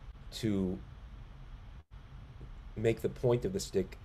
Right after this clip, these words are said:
the orientation, because it gives you so much more efficiency and clarity with a minimum of effort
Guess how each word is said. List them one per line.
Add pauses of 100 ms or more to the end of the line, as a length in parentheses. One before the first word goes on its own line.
(220)
the
orientation,
because
it
gives
you (340)
so
much
more
efficiency
and (460)
clarity
with
a
minimum
of
effort